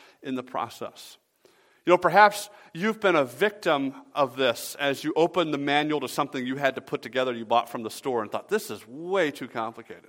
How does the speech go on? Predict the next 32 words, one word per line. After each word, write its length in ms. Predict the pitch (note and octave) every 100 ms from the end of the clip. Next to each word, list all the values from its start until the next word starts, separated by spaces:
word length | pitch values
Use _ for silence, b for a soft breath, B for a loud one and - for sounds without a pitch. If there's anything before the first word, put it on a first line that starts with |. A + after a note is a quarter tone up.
| F#2
right? 300 | F#2+ B2 - b b b b
They 80 | D3+
could 160 | F#3+
have 80 | D3
said 260 | - E3+ C#3
this 180 | A#2
a 60 | A#2
lot 260 | A#2 B2 -
simpler. 440 | D3 C3 G#2+ G2+
Or 40 |
maybe 440 | C#3 G#3+ A#3+ F#3 F#3+ B B
you've 260 | E3+ A3 A3+
been 220 | G#3 A#3+
the 80 | G#3
one 320 | D#3+ D3+ D#3 B B
who 100 | -
tried 320 | F3 G3+ G3+ F3+
to 60 |
explain 500 | E3+ - F#3 G#3+ A3+
something 360 | - F3 - D3+
to 40 |
someone 320 | D3 F#3 D#3
else 320 | F3 E3+ - - B
and 140 | - C#3
you 80 | C#3+
got 240 | D#3 C#3
lost 300 | C#3+ D3 -
in 80 | C#3
all 100 | C3
the 80 | A#2
details 680 | C3 C3 C3 A#2+ A2+ - -
and 320 | A2+ A2+